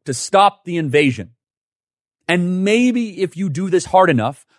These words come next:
Biden will blink. Maybe. But if Merrick Garland drafts an indictment against a sitting governor,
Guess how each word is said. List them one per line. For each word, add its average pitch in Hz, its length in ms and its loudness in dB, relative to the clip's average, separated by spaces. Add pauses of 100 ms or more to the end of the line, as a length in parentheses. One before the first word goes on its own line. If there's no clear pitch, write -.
Biden 175 420 2
will 160 100 -2
blink. 131 640 -6 (1500)
Maybe. 151 460 0 (400)
But 180 140 4
if 131 100 -2
Merrick 196 380 0
Garland 185 400 2
drafts 156 360 -2
an 160 120 -6
indictment 160 460 0
against 143 260 -8
a 110 60 -6
sitting 202 500 -2
governor, 165 540 0